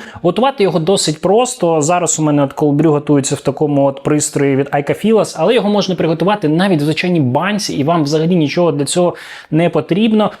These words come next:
У мене є окреме відео про cold brew, про рецепт cold brew. Тут я лишень коротенько пройдусь, як ми його готуємо. Отже, для приготування cold brew нам потрібно буде грубо помелена кава. Співвідношення кави до води ми беремо в залежності від того, що ви хочете отримати.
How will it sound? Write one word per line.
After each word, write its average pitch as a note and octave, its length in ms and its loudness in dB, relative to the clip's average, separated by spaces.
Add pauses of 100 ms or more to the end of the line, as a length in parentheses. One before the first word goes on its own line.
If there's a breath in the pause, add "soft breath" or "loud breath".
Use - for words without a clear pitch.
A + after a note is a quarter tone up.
(100)
У E3 60 0
мене A3+ 200 2
є F#3+ 120 4
окреме E3+ 440 2
відео D3 340 2
про D3 180 0
cold D3+ 260 2
brew, G#3 200 4
про E3+ 200 0
рецепт D#3+ 400 -2
cold D#3+ 220 2
brew. G#3+ 220 4
Тут G3+ 280 -2
я E3+ 100 2
лишень D#3+ 340 0
коротенько D#3 580 -2
пройдусь, C#3+ 580 0
як C3+ 220 0
ми B2+ 80 0
його B2 160 0
готуємо. A2+ 460 -2 (260 soft breath)
Отже, D3 280 0
для F3+ 200 0
приготування G#3 680 0
cold F3 300 0
brew G3 200 4
нам F3 180 2
потрібно D#3+ 440 0
буде A#2+ 440 0
грубо F3+ 400 2
помелена E3+ 520 2
кава. F#3+ 440 0
Співвідношення E3 720 0
кави E3 360 0
до D#3 100 0
води D#3+ 320 2
ми D3 180 2
беремо D#3 340 0
в C3 40 -2
залежності D3 520 0
від C#3+ 60 -4
того, F3+ 180 2
що - 160 0
ви D#3 80 2
хочете D3+ 340 -2
отримати. E3+ 480 0